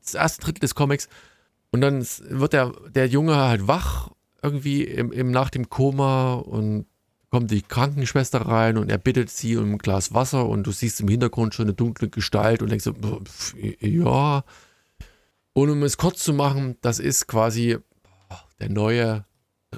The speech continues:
in, in Dracula ja nicht, aber halt der, der neue Leitvampir, ne? Und der entführt ihn aus dem Krankenhaus, äh,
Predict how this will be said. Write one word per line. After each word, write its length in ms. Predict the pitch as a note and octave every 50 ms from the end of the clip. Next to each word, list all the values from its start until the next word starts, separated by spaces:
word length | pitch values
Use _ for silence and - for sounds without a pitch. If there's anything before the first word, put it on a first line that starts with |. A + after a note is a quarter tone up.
| - -
in, 160 | G2 F#2 E2
in 240 | - - G#2 G2+ F#2+
Dracula 560 | - - G2 G#2+ G#2 - A2+ G#2 G#2 G2+ G#2
ja 160 | G#2 G#2 G2
nicht, 300 | G2 A#2 C3+ C3 - G2+ F#2+
aber 240 | F#2+ G#2+ G2 G2
halt 280 | G2 G2+ G#2+ - _ -
der, 120 | A2+ G#2+
der 160 | - - A2 G#2
neue 560 | G#2+ G#2 A2 A2+ A#2 A#2 A#2 A2 A2 A2 - - _ _ _ _
Leitvampir, 1300 | - A#2 A2+ F#2 F2+ G2 A#2 B2+ - - - - - G#2+ G2 G2+ G2 E2+ - - G2+ G#2 G#2 F#2+ E2+ - - - _ _ _ _ _
ne? 320 | - A#2 C3 D#3 D#3+ D3 -
Und 240 | - A2+ A2 -
der 180 | B2 A#2 A#2 A2+ - - - _ _ _ _ _ _ _ _ -
entführt 360 | A2+ G#2+ - - D3+ E3 D#3+
ihn 80 | D3+ A#2
aus 60 | G#2
dem 100 | G#2+ G2+
Krankenhaus, 800 | - C3 D#3 D3+ - D3 C3+ B2+ B2+ B2 B2 B2 A#2+ A#2 - -
äh, 200 | - A#2 A2+